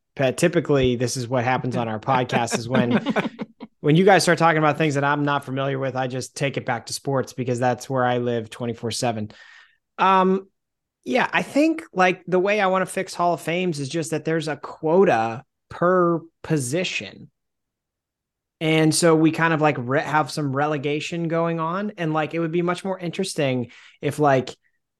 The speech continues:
Speaker 1: when Tom Brady goes into the Hall of Fame, we have to decide what quarterback gets removed from the Hall of Fame, right? Because I think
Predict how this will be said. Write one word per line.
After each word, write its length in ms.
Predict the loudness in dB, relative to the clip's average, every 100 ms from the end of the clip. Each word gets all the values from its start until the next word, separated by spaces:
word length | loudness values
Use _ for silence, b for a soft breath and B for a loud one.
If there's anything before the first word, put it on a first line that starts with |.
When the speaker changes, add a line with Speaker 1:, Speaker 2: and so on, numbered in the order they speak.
| _ -8
Speaker 1:
when 520 | 0 4 6 4 0
Tom 420 | -2 6 6 6
Brady 540 | 2 2 2 4 2 2
goes 280 | 0 0 -2
into 220 | -4 -4
the 80 | -6
Hall 220 | -2 -2
of 80 | -2
Fame, 440 | -2 -2 0 0 2
we 160 | 0
have 320 | 0 -4 -6 -8
to 100 | -6
decide 640 | -4 -2 0 2 0 -4
what 460 | -6 -2 0 0 -4 _ _ _ _ _ _
quarterback 960 | -10 -6 -4 -2 -2 0 -2 -2 -6 -20 _ _ _ _ _ _ _ _ _ _ _ _
gets 360 | -6 -6 -8 -6
removed 500 | -4 4 6 6 4
from 180 | -4 -4
the 80 |
Hall 240 | -4 -6 -6
of 80 | -12
Fame, 380 | -14 -16 -18 -20 _ _ _ _
right? 280 | 0 0 -2 B B
Because 160 | 4 6
I 80 |
think 300 | 6 2 2